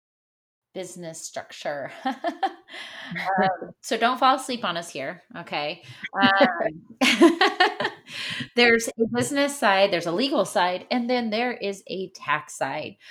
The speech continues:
Speaker 1: of business structure, which all have to work together. And you may have two pluses and a negative, um, with those components and as to how that works and everything. You also may have, you know, all positives. You might have,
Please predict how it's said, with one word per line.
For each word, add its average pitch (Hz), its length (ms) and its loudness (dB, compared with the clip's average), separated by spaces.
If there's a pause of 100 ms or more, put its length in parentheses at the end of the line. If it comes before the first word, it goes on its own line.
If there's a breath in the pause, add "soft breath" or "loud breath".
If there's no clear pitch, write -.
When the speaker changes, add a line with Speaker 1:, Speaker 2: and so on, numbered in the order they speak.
(160 loud breath)
Speaker 1:
of 165 160 -6
business 165 440 -6
structure, 135 640 -8 (800)
which 190 200 -6
all 208 280 6
have 214 220 -2
to 214 100 -6
work 170 220 -2
together. 117 480 -2 (260 loud breath)
And 160 100 -8
you 170 100 -6
may 170 260 -4
have 165 440 -2 (560)
two 220 160 -2
pluses 240 500 -2
and 220 100 -8
a 190 80 -4
negative, 254 500 -4 (100)
um, 175 340 -6
with 214 180 -10
those 208 220 -6
components 190 640 -10
and 160 100 -14
as 160 260 -14
to 170 60 -10
how 165 200 -6
that 160 240 -8
works 160 320 -10
and 160 80 -12
everything. 160 400 -10 (420 loud breath)
You 175 160 -4
also 175 340 0
may 160 260 -8
have, 160 540 -8 (180)
you 180 160 -12
know, 156 160 -4
all 180 200 -4
positives. 190 720 -4
You 175 60 -14
might 160 160 -8
have, 170 340 -2